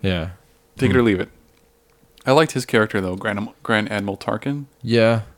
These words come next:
Speaker 2: He did a really good job of be-, being a bastard that everyone hated.
Speaker 1: He, he is
Speaker 2: It's
Speaker 1: a,
Speaker 2: like,
Speaker 1: he's
Speaker 2: "Ooh,
Speaker 1: a
Speaker 2: you bastard."
Speaker 1: British actor.
Speaker 2: Arr.
Speaker 1: You can tell he's
Speaker 2: Yeah.
Speaker 1: probably done some World War Two movies where he played a
Speaker 2: Yeah.
Speaker 1: Nazi.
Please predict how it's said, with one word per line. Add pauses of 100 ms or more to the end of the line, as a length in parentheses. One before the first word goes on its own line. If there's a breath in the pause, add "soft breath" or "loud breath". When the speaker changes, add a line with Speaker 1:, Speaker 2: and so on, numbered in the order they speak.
(300)
Speaker 2:
He
did
a
really
good
job
of
be-, (120)
being
a
bastard
that
everyone
hated.
Speaker 1:
He,
he
is
Speaker 2:
It's
Speaker 1:
a,
Speaker 2:
like,
Speaker 1:
he's
Speaker 2:
"Ooh,
Speaker 1:
a
Speaker 2:
you
bastard."
Speaker 1:
British
actor.
Speaker 2:
Arr. (140)
Speaker 1:
You
can
tell
he's
Speaker 2:
Yeah.
Speaker 1:
probably
done
some
World
War
Two
movies
where
he
played
a
Speaker 2:
Yeah.
Speaker 1:
Nazi.